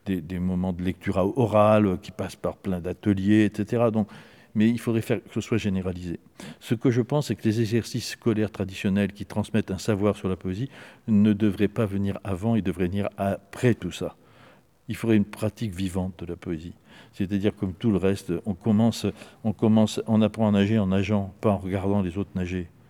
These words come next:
ou en, en montrant un schéma. Donc, il faudrait faire comme ça, que la poésie soit présente partout. Là, je pourrais vous en parler des heures, dès la maternelle. Dès la maternelle. Une fois, j'ai donné une interview à une de vos consoeurs de France Inter, <laughs> et qui,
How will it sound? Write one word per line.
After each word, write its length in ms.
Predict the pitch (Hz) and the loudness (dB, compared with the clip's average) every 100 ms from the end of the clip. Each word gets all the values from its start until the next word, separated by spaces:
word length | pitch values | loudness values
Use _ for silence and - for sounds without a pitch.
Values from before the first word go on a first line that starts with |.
| _ _ | _ _
ou 220 | 98 92 | -4 -2
en, 160 | 90 90 | -2 -2
en 280 | 92 87 87 | -2 -4 -6
montrant 400 | 90 95 - 104 | -4 -4 -2 2
un 80 | 101 | 2
schéma. 420 | 87 104 95 87 - - - - - - 113 | 2 2 2 2 -2 -20 -20 -20 -20 -10 0
Donc, 340 | 104 127 117 | 4 4 4
il 240 | 120 123 | 0 0
faudrait 300 | 110 117 113 | 0 2 2
faire 260 | 113 135 - | 2 0 0
comme 180 | 117 104 | 0 0
ça, 300 | - 123 139 | 4 4 4
que 140 | - | 4
la 80 | 104 | 2
poésie 300 | - 113 131 | 2 0 -2
soit 160 | - 110 | -4 -6
présente 380 | - 110 113 | -2 0 0
partout. 600 | - - 120 - - 135 | 0 -4 -6 -6 -4 0
Là, 100 | 123 | 2
je 80 | 104 | 2
pourrais 240 | - 104 104 | -2 -2 0
vous 140 | 98 | 2
en 80 | 101 | 0
parler 260 | 98 92 | 0 0
des 220 | 90 101 104 | 0 2 4
heures, 200 | 135 156 - - - | 4 2 -4 -12 -8
dès 240 | 104 151 | 4 6
la 100 | 143 | 6
maternelle. 720 | 135 120 135 123 151 147 95 85 - - | 4 2 0 0 0 0 -2 -4 -12 -16
Dès 200 | 92 135 | -2 0
la 80 | 135 | 2
maternelle. 600 | 127 117 135 147 143 104 - - - | 0 0 0 2 2 0 -4 -14 -8
Une 80 | 120 | 0
fois, 160 | 135 | 2
j'ai 160 | 117 117 | 4 4
donné 340 | 113 113 117 | 4 4 4
une 140 | 113 110 | 4 2
interview 480 | - 110 113 113 | 0 -2 0 0
à 80 | 98 - - - | 0 -2 -14 -12
une 180 | 117 104 | -4 -2
de 120 | 101 | 0
vos 260 | 104 104 98 92 | 0 2 0 -2
consoeurs 500 | - 107 - - 110 | -2 -2 -2 0 2
de 80 | 95 | 0
France 400 | 90 - 117 - | -6 -4 -4 2
Inter, 480 | 107 - - 135 143 - 143 101 - | 2 2 2 2 2 0 -2 -4 -8
<laughs> 400 | - - - - | -14 -14 -14 -2
et 160 | 104 95 | 2 2
qui, 180 | - | 4